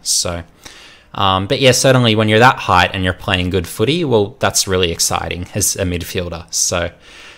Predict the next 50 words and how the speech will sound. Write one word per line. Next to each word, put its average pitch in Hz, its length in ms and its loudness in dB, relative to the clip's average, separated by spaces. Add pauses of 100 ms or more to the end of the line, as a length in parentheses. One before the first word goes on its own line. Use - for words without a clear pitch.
um, 92 360 0
a-, - 40 -6
and 127 260 2
it'll 127 100 6
be 117 120 4
interesting 110 400 0
to 98 60 0
see 98 200 2
if - 80 -4
he 98 80 -6
can 95 160 -6
grow 87 220 0
a 87 60 -4
few 87 200 -8
more 85 160 -6
centimeters. 87 460 -4
I 110 80 4
think 135 200 0
at 131 80 0
the 131 60 -6
start 101 320 2
of 98 100 -2
the 101 80 -6
year, 92 200 0
he 92 80 -2
might 92 160 0
have 90 80 -4
been 92 140 -2
listed 90 260 -2
at 90 100 -4
one 90 220 -2
ninety-two. 92 480 -4
So 135 120 -2
being 107 220 2
one 107 160 2
ninety-five, 104 800 2 (440)
as 120 200 4
per 110 500 4
my 107 220 4
hypothesis, 104 840 2
I, 107 240 0
I 98 120 0
think 104 200 -2
we've 95 160 2
got 104 120 2
a 92 40 0
chance 95 400 0
that 95 140 0
we 95 100 -2
might 92 320 0